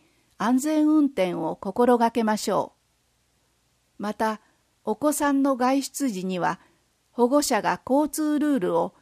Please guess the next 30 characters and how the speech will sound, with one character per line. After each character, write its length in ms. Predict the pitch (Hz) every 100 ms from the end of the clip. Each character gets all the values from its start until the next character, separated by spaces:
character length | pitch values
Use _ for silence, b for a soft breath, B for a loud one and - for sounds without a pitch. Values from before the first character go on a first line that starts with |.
| _ -
繰 100 | 233
り 120 | 262
返 260 | 294 294
し 260 | 285 - 285
教 100 | - 202 254
え 140 | 247
て 160 | 247 240
あ 80 |
げ 140 | 233 226
て 120 | 226
く 120 | 208
だ 120 | 190
さ 200 | 190 190
い。 100 | 170 - _ _ _ _ _ _ _ _ _ _ _ _ _ _ _ _ _ _ _ _ _
自 140 | 190
転 300 | 247 294 339
車 300 | 302 208 160 -
安 260 | 220 277
全 400 | 262 294 285 285
利 160 | 277 277
用 320 | 226 160 131
五 180 | - 247
則。 540 | - 202 - - 139 - _ _ _ _ _ _ _ _ _ _ -
五 260 | 240 285
つ 180 | - 170
あ 60 | 175
り 140 | 202
ま 140 | 202
す。 240 | - - - _ _ _ _ _ _ _ _ _ _ _ _ _ _ -
一、 480 | 233 240 240 220